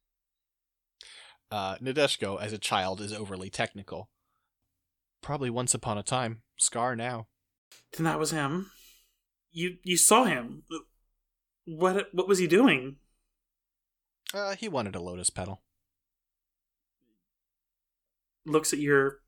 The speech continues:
Speaker 2: uh, like, at the sword in your hand, and I assume he didn't get one.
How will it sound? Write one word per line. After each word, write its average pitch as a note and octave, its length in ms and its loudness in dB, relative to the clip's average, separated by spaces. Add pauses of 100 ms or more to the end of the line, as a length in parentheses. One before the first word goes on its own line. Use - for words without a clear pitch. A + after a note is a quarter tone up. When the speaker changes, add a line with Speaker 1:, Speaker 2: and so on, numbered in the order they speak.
(100)
Speaker 2:
uh, C#3 400 0 (500)
like, C#3+ 300 2
at D#3+ 100 4
the D#3 80 2
sword D3+ 220 6
in D3 60 -2
your C#3+ 100 -2
hand, C#3+ 260 -2 (1160)
and C#3+ 160 -4
I C#3 100 2
assume C#3 580 0
he D3 100 -8
didn't D#3 260 -2
get F3 200 0
one. C3+ 200 -10